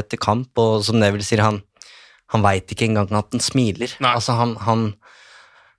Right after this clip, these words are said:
Speaker 1: han, han er dead inside. Eh, det er helt mørkt. Ehm,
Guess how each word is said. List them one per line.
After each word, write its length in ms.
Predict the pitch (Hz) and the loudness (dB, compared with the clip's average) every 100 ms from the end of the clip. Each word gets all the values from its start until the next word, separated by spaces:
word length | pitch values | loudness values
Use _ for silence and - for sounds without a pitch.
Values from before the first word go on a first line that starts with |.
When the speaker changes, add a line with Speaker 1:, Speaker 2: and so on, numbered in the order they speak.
| _ _ | _ _
Speaker 1:
han, 180 | - 139 139 | -2 -2 -2
han 200 | 120 120 | 0 2
er 160 | 117 135 - | 2 0 -8
dead 460 | 113 98 113 117 - | -6 0 0 0 -6
inside. 720 | 127 127 - 120 120 139 113 - - | -2 -2 2 4 4 2 -4 -14 -4
Eh, 380 | 143 117 117 113 | 0 2 2 0
det 140 | 120 | 2
er 260 | 110 101 113 | 2 2 2
helt 240 | 107 104 - | -2 -2 -2
mørkt. 440 | 110 - - - | -2 -2 -8 -12
Ehm, 540 | - 113 107 107 104 | -4 0 2 2 -2